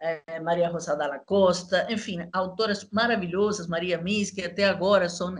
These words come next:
extremamente importantes para os feminismos e que trazem essa discussão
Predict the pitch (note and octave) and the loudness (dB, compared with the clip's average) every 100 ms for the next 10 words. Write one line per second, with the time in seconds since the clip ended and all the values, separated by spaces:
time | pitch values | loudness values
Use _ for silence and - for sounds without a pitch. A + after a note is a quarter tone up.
0 | - - - D4 B3 G3+ G3+ G3 F3+ F3 | -12 -10 0 2 4 2 0 -2 -2 -2
1 | F3 G3+ F#3 - - E3+ E3 E3 E3 E3+ | 0 -2 -2 -6 -10 -10 -10 -12 -8 -4
2 | A3+ A3+ A#3 A#3 - - - - - B3 | -2 -2 -4 -8 -12 -20 -20 -18 -4 -4
3 | B3+ C#4+ - - _ _ _ - C4+ C#4+ | 0 -2 -2 -10 _ _ _ -2 4 6
4 | D4 C4 F#3+ E3+ D#3+ - A#3+ B3+ - G#3 | 6 4 2 -2 -4 0 0 0 0 -2
5 | G3+ - G#3 - - G#3 A#3 | -2 -6 -10 -6 -2 -2 -2